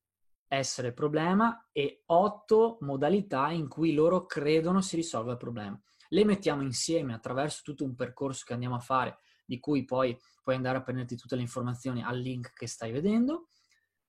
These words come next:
E una volta fatto questo, abbiamo il nostro, eh, messaggio autentico e questo messaggio autentico ci permette di creare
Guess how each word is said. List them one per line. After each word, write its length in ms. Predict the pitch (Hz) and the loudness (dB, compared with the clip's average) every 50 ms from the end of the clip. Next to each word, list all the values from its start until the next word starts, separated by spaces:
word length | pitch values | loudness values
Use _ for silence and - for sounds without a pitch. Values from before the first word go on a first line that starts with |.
| _ _ _ _ _ _ _ _ | _ _ _ _ _ _ _ _
E 120 | - 240 226 | 4 4 4
una 140 | 175 147 147 | 6 4 4
volta 300 | 202 226 185 - 156 135 | 4 4 4 4 2 0
fatto 280 | - 208 202 - 302 | 0 0 0 0 -2
questo, 540 | - - 143 120 113 - - - 175 185 - | 0 0 0 0 0 -4 -4 -4 -4 -4 -2
abbiamo 440 | - 170 156 156 185 170 139 117 117 | -2 -4 -2 0 0 0 0 -2 -2
il 40 | 143 | 0
nostro, 540 | 156 160 160 - - - 127 120 110 - | 0 -2 -2 -4 -6 -4 -4 -4 -4 -4
eh, 400 | - 131 123 120 120 120 120 117 117 | -6 -6 -4 -4 -4 -4 -4 -4 -4
messaggio 640 | 143 151 - - - - 185 175 165 139 123 139 160 | -4 -2 0 0 2 2 2 2 2 2 0 0 0
autentico 680 | 233 196 - 175 160 160 160 - 190 185 - 285 311 - | 0 0 0 0 0 0 -2 -4 -4 -4 -4 -4 -4 -6
e 100 | - - | -6 0
questo 300 | - 226 214 - 151 147 | 2 2 2 2 0 -4
messaggio 340 | 151 - - 180 143 143 | -2 -2 -2 0 0 0
autentico 500 | 226 233 - 220 175 185 185 233 - 320 | -2 0 0 0 -2 -2 -4 -6 -6 -8
ci 200 | - - - - | -8 -8 -10 -4
permette 560 | - 226 233 208 156 127 123 123 - 214 247 196 | -2 -2 0 0 0 -2 -4 -2 -2 -2 -2 -2
di 160 | 147 139 - | -4 -8 -6
creare 640 | - 180 196 190 156 143 139 147 208 285 - - | -4 -2 0 2 2 2 2 0 0 -2 -4 -10